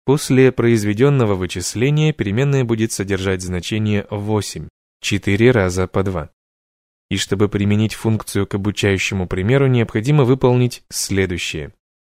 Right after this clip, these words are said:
Присвоить переменным x и y значение и вычислить результирующее значение функции. Поиск прямой, проходящей через точки, сводится к поиску правильного значения параметра w этой функции.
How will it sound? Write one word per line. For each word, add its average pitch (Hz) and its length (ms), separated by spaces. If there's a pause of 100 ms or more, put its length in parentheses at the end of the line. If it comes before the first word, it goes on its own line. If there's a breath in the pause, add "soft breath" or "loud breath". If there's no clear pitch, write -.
(120)
Присвоить 117 640
переменным 101 580
x - 300
и 92 80
y 117 500
значение 131 800
и 175 320
вычислить 143 600
результирующее 127 960
значение 95 640
функции. 87 720 (840)
Поиск 98 360
прямой, 98 460
проходящей 95 540
через 90 380
точки, 120 500 (220)
сводится 127 580
к - 100
поиску 120 420
правильного 135 720
значения 117 540
параметра 95 580
w 101 680
этой 101 360
функции. 90 840